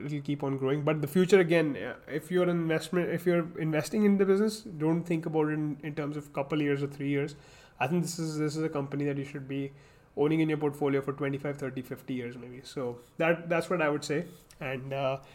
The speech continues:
for what it's worth, and I would say please subscribe to the channel as well, guys, and like the video, and please share it with someone who you think can derive value from this. It took a long time preparing this one,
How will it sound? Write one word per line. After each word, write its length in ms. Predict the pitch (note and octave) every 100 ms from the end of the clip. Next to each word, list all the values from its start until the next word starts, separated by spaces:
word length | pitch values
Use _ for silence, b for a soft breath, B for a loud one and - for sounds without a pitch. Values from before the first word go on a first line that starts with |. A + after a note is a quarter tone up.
| B B
for 160 | - D3+
what 200 | D3+ D3
it's 140 | D3
worth, 240 | D3 G3+ G3
and 100 | D#3+
I 80 |
would 160 | E3 D#3+
say 160 | F3 E3+
please 240 | F#3 F3
subscribe 280 | F3 F#3 E3
to 40 |
the 80 | D#3+
channel 240 | D#3 D3+
as 80 | D#3
well, 160 | D3+ D3
guys, 220 | D3+ D#3
and 360 | - C#3+ C#3+ D3
like 260 | D3+ -
the 120 | E3
video, 360 | D#3 F3 F#3+ F#3+
and 140 | D3+
please 180 | D3 E3+
share 180 | F3 D#3+
it 60 | D#3+
with 100 | D#3+
someone 320 | D#3+ D#3+ E3+ -
who 80 | D3+
you 80 | D3
think 200 | D3 C#3+
can 140 | C#3
derive 220 | C#3 C#3
value 220 | C3+ C3 C#3+
from 120 | D#3
this. 240 | E3 - B B B
It 80 | -
took 100 | D#3
a 40 | D#3
long 240 | D3 D3
time 200 | D3 D3+
preparing 380 | D3 D3 C#3+ D#3
this 180 | E3 F#3+
one, 240 | G3+ G3+